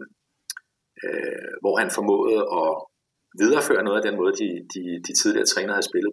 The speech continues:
på, men også at give det noget nyt. Altså, der var mange ting, der er specielt ved Ståles måde at spille fodbold på. Det var ikke altid det sjoveste, men hold kæft, hvor de havde mange kampe på at spille,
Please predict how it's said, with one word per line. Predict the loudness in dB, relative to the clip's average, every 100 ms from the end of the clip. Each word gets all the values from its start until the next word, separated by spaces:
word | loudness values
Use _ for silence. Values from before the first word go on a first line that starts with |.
| 0
på, | -2 -2
men | -4 2
også | 2 0
at | -6
give | -6
det | -4 -2
noget | -4 -4
nyt. | -6 -8 _ _ -8
Altså, | -4 0
der | 2
var | 4
mange | 2 2 2
ting, | 2
der | 0
er | -2
specielt | 0 2 2 2
ved | 0
Ståles | 4 2 2
måde | -2 -2
at |
spille | 0 0 0
fodbold | 0 -2 -2
på. | -2 -2 _ _ _
Det | 0
var | 4
ikke | 6 6
altid | 6 6
det | 6
sjoveste, | 6 6 2 -6 _ _
men | -8 -8
hold | -8 -4
kæft, | -4 -2
hvor | 0
de | 0
havde | 0 -6
mange | -4 -4
kampe | -4 -6 -12 _ _ _ -2 6
på | 6 8
at | 2
spille, | 2 2 0